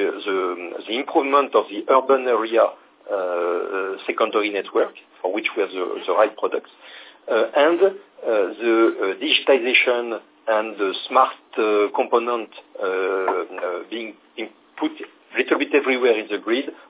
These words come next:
on which we also have, uh, the right offer with the, uh, with the, uh,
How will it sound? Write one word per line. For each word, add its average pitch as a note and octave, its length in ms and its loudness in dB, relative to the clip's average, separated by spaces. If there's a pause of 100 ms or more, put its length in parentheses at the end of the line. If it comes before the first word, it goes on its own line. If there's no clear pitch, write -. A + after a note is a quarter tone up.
on G#2+ 140 0
which C3 280 -2
we G#2+ 120 2
also C#3 420 2
have, B2 300 8
uh, G2 640 -4
the G#2+ 120 4
right A#2 200 4
offer B2 440 0
with A2 140 -10 (140)
the, G2+ 240 -6
uh, F#2+ 340 0
with G2 160 -12
the, F2+ 480 -4
uh, F#2+ 80 -6